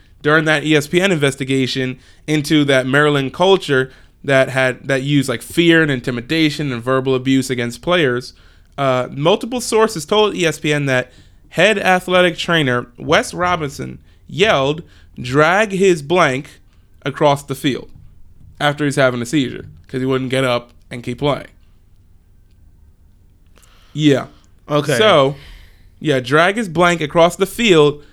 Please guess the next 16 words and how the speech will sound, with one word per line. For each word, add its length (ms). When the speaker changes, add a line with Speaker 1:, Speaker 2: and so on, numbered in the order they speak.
Speaker 1:
as 160
the 80
trainers 360
were 80
struggling 400
to 60
keep 200
him 220
upright 420
as 140
he 60
was 100
having 260
a 60
seizure. 460
So, 580